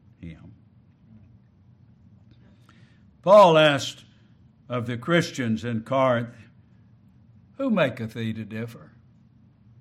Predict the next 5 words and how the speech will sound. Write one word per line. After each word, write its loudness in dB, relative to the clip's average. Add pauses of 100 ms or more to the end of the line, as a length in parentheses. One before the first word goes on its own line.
(1900)
Who -6
maketh -8
thee -16
to -18
differ? -20